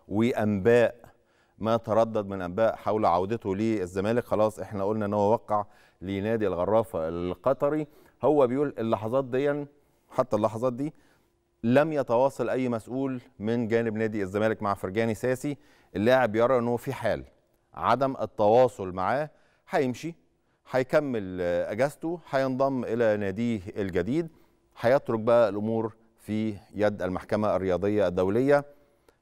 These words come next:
آه، لما تحكم ليه من جديد هينتظر وقتها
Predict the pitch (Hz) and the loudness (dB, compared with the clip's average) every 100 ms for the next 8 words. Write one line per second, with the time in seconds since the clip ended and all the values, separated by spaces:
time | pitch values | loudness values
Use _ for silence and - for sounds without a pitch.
0 | _ 95 95 95 90 - - 120 135 123 | _ -4 -2 -2 -4 -8 -2 0 0 -2
1 | 127 - 113 107 120 113 101 101 117 120 | -6 -6 -4 0 0 0 0 0 0 0
2 | 107 104 101 107 107 98 - _ _ - | -2 -2 0 -2 -2 -6 -14 _ _ -2
3 | 87 73 123 127 131 | -2 2 0 2 -2